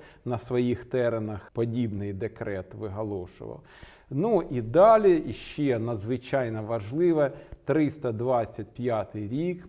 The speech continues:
Перший собор церкви Нікейський, на якому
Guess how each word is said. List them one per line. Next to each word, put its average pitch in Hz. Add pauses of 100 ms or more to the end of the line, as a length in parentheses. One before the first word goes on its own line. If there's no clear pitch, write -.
Перший 151 (140)
собор 113
церкви 131
Нікейський, 190 (360)
на 120
якому 151